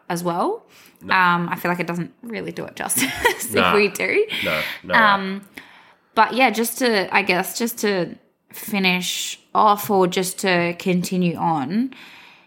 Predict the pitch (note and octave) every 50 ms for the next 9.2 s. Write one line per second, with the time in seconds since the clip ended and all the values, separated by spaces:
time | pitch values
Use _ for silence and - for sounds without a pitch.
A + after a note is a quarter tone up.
0 | _ - - - G#3+ G#3+ G#3+ A3 A#3 A#3 A#3+ A#3+ A#3+ A#3 A3+ A3+ - - - -
1 | G#3 A3+ B3+ C#4 C4+ A#3 G#3+ G#3 A3 G#3+ - - F3+ F3+ F3 E3+ E3 D#3+ - -
2 | - D#3+ D#3 D3 D3 D#3 D3+ D#3+ D#3+ - - - - F3 - - - - - -
3 | - - - A2 A2 - - F3 E3 E3+ E3 - - - - - - F#3+ F#3+ F#3+
4 | F#3+ F#3+ F#3 F#3+ F#3 F#3 F#3 F#3 F#3 F#3 F#3+ F#3 F3+ F3+ F3+ - - - - _
5 | _ _ _ _ _ _ _ _ _ _ _ _ _ _ _ _ _ _ _ -
6 | - A#3+ A#3 A#3 A#3+ B3+ B3+ C4+ C#4 C#4+ C4+ - A#3 G#3 - A#3+ A#3 A#3+ B3 A#3+
7 | A#3 G#3 G3 G#3+ G#3+ G3+ D3 - - G3+ F3+ - - C4 D#4+ E4 D4 A3+ G#3 F3+
8 | E3+ E3+ E3 E3 D#3 E3 E3 D#3+ - E3+ E3 D#3+ - E3+ E3+ - - - D3 -
9 | - B2 - -